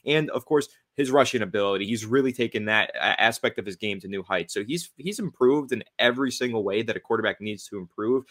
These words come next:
And his leadership capabilities have always been there. But now that the Giants are winning and the spotlight is on Daniel Jones, his leadership capabilities are just being displayed to the fullest extent. And it's really awesome to see. Uh, the team just loves Daniel Jones. You see the players on the sideline go up to him,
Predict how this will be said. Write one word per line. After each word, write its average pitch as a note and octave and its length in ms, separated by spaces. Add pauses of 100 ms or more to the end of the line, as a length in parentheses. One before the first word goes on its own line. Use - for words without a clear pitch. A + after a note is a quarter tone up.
(280)
And C#3 120
his C3+ 160
leadership F#3 400
capabilities B2 560
have G#2+ 140
always A2 240
been G#2 240
there. B2 240 (120)
But A#2 120
now C3 280
that C3+ 120
the G#2+ 80
Giants A#2+ 340
are G#2 100
winning A#2+ 440 (180)
and G#2 80
the G2 60
spotlight B2 480
is F#2+ 100
on A#2 160
Daniel C3 240
Jones, C#3 360 (180)
his A#2 120
leadership C#3 320
capabilities B2 520
are A2+ 60
just G#2 180
being A2 180
displayed A2 560
to - 80
the F#2 80
fullest G#2+ 360
extent. - 440
And C3+ 80
it's C#3 140
really F3 180
awesome G#2+ 340
to F#2+ 60
see. F#2 340 (220)
Uh, A#2 160
the B2 140
team F#3 220
just A#2+ 120
loves G#2+ 380
Daniel A2+ 300
Jones. A2+ 340
You G2 60
see B2+ 180
the A#2 80
players A2+ 320
on G#2+ 80
the G2 40
sideline G#2 440
go G2 160
up G#2+ 140
to G#2+ 80
him, A2 180